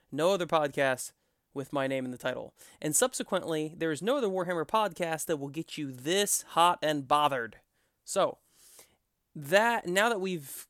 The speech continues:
gotten into some weird territory here and everybody is thoroughly uncomfortable, we have a lot to cover tonight. We are going to talk about the email I got from a, what's this?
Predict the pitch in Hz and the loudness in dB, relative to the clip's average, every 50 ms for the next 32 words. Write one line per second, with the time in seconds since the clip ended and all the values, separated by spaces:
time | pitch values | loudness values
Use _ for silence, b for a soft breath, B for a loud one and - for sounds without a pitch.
0 | - 196 131 165 165 - 156 156 147 147 143 - 151 139 139 139 135 135 127 - | -14 -4 0 0 0 0 0 -2 -2 -4 -4 -4 -4 -4 -4 -4 -4 -6 -6 -6
1 | 139 135 135 127 - 139 139 139 135 139 139 131 135 - - 156 175 180 208 190 | -6 -6 -6 -6 -8 -8 -6 -6 -6 -6 -6 -6 -8 -6 -2 0 0 0 0 0
2 | 160 165 151 147 143 135 - - - - - 190 180 175 170 160 151 147 147 143 | -2 -2 -2 -4 -4 -6 -8 -12 -14 -8 -4 -2 0 2 2 2 0 0 -2 -2
3 | 139 - - 139 127 - - 151 131 139 139 156 185 190 220 - 254 196 185 175 | -4 -4 -6 -6 -6 -6 -8 -8 -6 -6 -6 -4 -6 -6 -4 -4 -2 0 0 0
4 | 165 - 151 - - 170 147 127 - - 123 113 - - _ b b b b b | 0 -2 -6 -8 -6 -6 -6 -8 -10 -12 -14 -14 -14 -16 _ b b b b b
5 | b b b b b b b b _ _ - 147 190 254 285 262 220 - - - | b b b b b b b b _ _ -10 -6 -4 -2 -2 -2 -4 -4 -2 0
6 | 160 156 151 147 135 131 180 220 220 170 151 147 147 156 196 247 262 - _ _ | 2 4 2 2 0 -2 -2 -2 -2 -2 -2 -2 -2 -4 -4 -8 -10 -12 _ _
7 | - - 147 139 139 143 147 170 170 - _ - - 226 196 165 170 - - - | -8 -6 -4 -4 -4 -4 -4 -6 -8 -12 _ -4 0 2 2 2 0 -4 -10 -8
8 | - 147 143 151 156 165 180 - - - 147 135 170 170 170 175 175 - b b | -6 -2 2 2 2 2 0 -2 -8 -12 -10 -6 -4 -4 -4 -4 -6 -8 b b
9 | b b b b b b b b _ _ - 226 285 302 277 214 190 180 175 170 | b b b b b b b b _ _ -4 -2 0 0 2 2 2 2 0 0
10 | 160 139 151 147 147 147 147 - - - 156 147 147 151 160 165 170 - _ - | 0 0 0 0 0 0 -2 -4 -6 -2 0 0 0 0 -2 -6 -8 -10 _ -2
11 | 151 156 156 151 147 147 143 _ _ _ _ _ 143 160 202 - - 156 170 226 | -2 0 0 0 -2 -4 -6 _ _ _ _ _ -6 -4 -2 -2 -2 0 0 0
12 | 294 - - - | -2 -2 -4 -6